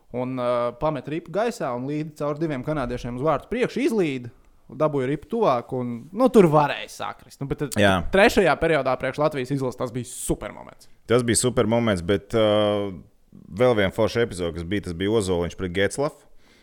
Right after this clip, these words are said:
Speaker 2: Arī spēka spē-, spēka spēle, un viņš uzmetās viņam virsū pie vārtiem. Viņš tur Geclafu tādā, zin, paņēmienā
Speaker 1: Paņēma
Speaker 2: paņēma
Speaker 1: azotī,
Speaker 2: riktīgi.
Speaker 1: tā.
Speaker 2: Nu, viņš tur,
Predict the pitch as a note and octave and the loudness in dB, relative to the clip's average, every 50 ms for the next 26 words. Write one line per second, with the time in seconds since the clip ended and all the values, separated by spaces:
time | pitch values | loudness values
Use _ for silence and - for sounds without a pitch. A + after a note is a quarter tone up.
0 | _ _ _ - G2+ G2 G#2 G#2+ G#2 G2 F2+ E2 D#2+ - - - - - A2 G2+ | _ _ _ -10 -2 0 2 2 4 2 0 -2 -6 -10 -16 -16 -4 0 2 2
1 | F#2+ F2+ - - - - - _ - F#2+ G2 F#2+ - - - - A#2+ A2+ G#2 F2 | 2 2 0 -6 -14 -16 -16 _ -2 0 2 2 2 0 -2 0 2 2 2 2
2 | - - - - G#2 G#2 G#2+ G#2+ G2+ F#2+ F2+ - A2+ G#2+ G#2 F#2+ E2+ - E2 E2 | -2 -6 -6 -2 0 2 2 2 0 -2 -4 -4 -4 -4 -4 -4 -2 -2 -4 -4
3 | - F#2 F2+ F2+ F2+ F#2 G2+ - - C3 C3 - C3+ C3 C3 C#3 C#3 - - - | -4 -6 -6 -4 -2 -2 -2 -2 -2 -6 -2 0 0 2 4 4 2 2 2 2
4 | A#2 A2 G#2 G2 F#2+ F2 - - - A2 A#2 A2 - - - A2+ A2 G2 - F#2 | 0 0 0 -2 -8 -12 -16 -12 -8 -6 -6 -6 -6 -4 -4 -4 -4 -4 -8 -10
5 | A2 A2 A2 A#2+ B2 C3 C3+ - G2 F#2+ F2 F2+ G2+ - A#2 A2+ A2+ A2+ A#2+ A#2+ | -10 -4 2 4 6 6 4 2 -2 -6 -6 -8 -4 0 2 4 4 4 4 4
6 | B2 A#2 A#2 A#2+ A#2+ A#2+ B2+ C3 C3+ B2+ A2+ - C#3 C#3 C#3 B2 A2 G#2 G#2+ G#2+ | 2 2 -2 -10 -10 -8 -6 -4 -4 -4 0 2 2 2 4 4 2 2 4 4
7 | G#2 G#2+ - C3+ C3+ B2+ B2 C#3+ C#3+ A#2 A2+ A2+ A#2 B2+ C3+ A#2+ A#2 B2+ A#2 A2+ | 4 4 2 4 4 4 4 6 4 4 4 4 4 2 2 2 2 2 0 0
8 | - - - - - - - - - - _ _ - A#2 A#2+ A#2+ A#2+ A#2 - - | -2 -6 -12 -20 -20 -20 -20 -20 -20 -20 _ _ -4 0 2 2 2 0 0 -2
9 | - A#2+ G#2+ | -6 -6 -6